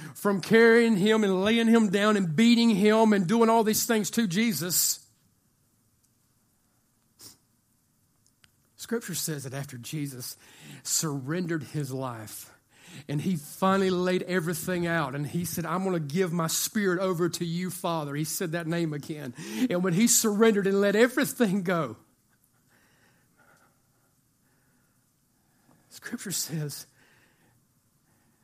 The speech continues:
in verse forty-seven of our text, he says that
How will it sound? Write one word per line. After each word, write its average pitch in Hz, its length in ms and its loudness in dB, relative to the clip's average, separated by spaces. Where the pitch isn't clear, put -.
in 160 80 -4
verse 156 180 -2
forty-seven 131 720 -6
of 120 80 -14
our 131 80 -10
text, - 440 -10
he 139 120 -14
says 147 400 -6
that 139 200 -8